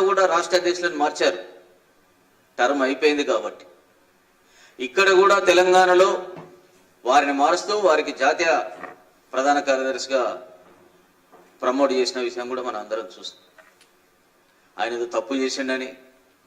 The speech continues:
రాష్ట్ర అధ్యక్ష పదవి నుంచి తీసేసి జిల్లా అధ్యక్షుని చేసిన అన్నట్టుగా, లేకపోతే జిల్లాకు సంబంధించిన ప్రధాన కార్యదర్శి చేసినట్టుగా ఇలా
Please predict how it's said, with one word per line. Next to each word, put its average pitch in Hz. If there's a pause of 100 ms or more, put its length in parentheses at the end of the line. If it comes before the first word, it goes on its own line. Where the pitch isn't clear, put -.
(720)
రాష్ట్ర 139 (540)
అధ్యక్ష 139
పదవి 135
నుంచి 135
తీసేసి 131
జిల్లా 120
అధ్యక్షుని 135
చేసిన 131
అన్నట్టుగా, 135 (1300)
లేకపోతే 135
జిల్లాకు 135
సంబంధించిన 135
ప్రధాన 113
కార్యదర్శి 135
చేసినట్టుగా 131 (2750)
ఇలా 160